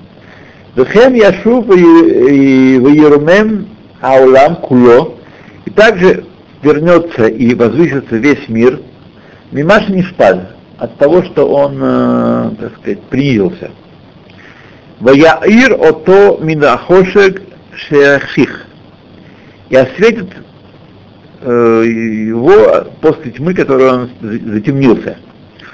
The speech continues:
"Виньян зе куло нихлал бетаканот, анитканот лизмана кима". И все эти вещи включены в ук-, в установления, которые установлены на, для времени подъема нашего.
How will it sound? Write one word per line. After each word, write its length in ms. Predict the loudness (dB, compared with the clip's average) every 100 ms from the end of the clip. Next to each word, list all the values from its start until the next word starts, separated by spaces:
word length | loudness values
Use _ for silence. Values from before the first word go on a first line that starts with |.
| -20 -20 -14 -4
"Виньян 520 | -2 0 0 0 2
зе 180 | 2 0
куло 520 | -2 0 2 4 2
нихлал 540 | 2 -2 0 2 2
бетаканот, 880 | 0 -4 -4 -4 -4 -2 -4 -6 -18 -20 -20 -20 -20 -8
анитканот 800 | -6 -6 -8 -8 -6 -2 -2 -2
лизмана 580 | -2 -2 -2 -2 -2 -2
кима". 460 | -4 -4 -2 -2 -6 -20 -20 -20 -20 -20 -20 -8
И 400 | 0 2 0 -2 -2
все 240 | 2 4
эти 140 | 2
вещи 360 | 0 2 0 -4
включены 640 | -10 -12 -8 -6 -4 -4
в 160 | -4 -8
ук-, 200 | -12 -12
в 60 | -10
установления, 840 | -8 -2 0 0 0 0 0 0 -2
которые 400 | -6 -6 -4 -4
установлены 560 | -4 -2 0 0 -2
на, 300 | -2 -4 -4
для 640 | -6 -10 -12 -12 -10 -2 0
времени 360 | 0 0 0
подъема 600 | -2 -4 -4 -2 0 0
нашего. 560 | -2 -4 -4 -2 -2 -2